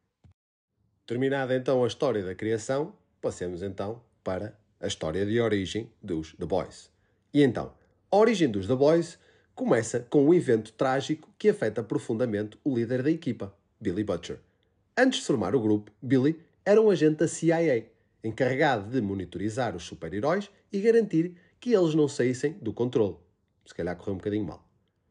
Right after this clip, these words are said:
No entanto, a sua vida toma um rumo devastador quando a sua esposa, Becca Butcher, é misteriosamente capturada pelo super-herói mais poderoso do mundo, Homelander. Becca era uma jovem que trabalhava como relações públicas da Vault International,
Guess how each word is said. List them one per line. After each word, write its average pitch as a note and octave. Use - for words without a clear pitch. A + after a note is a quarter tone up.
No D3
entanto, D#3
a C3+
sua G3+
vida D#3
toma G3
um F3+
rumo F3+
devastador D#3
quando A#2+
a B2
sua C3+
esposa, F#2
Becca F2
Butcher, F2
é A#2+
misteriosamente B2
capturada B2
pelo A#3+
super-herói C#3
mais C#3
poderoso G#2
do B2+
mundo, D3+
Homelander. B2
Becca G#2+
era E3+
uma F3+
jovem A2
que -
trabalhava G#2+
como G2
relações B2+
públicas C3+
da C#3+
Vault A2
International, A#2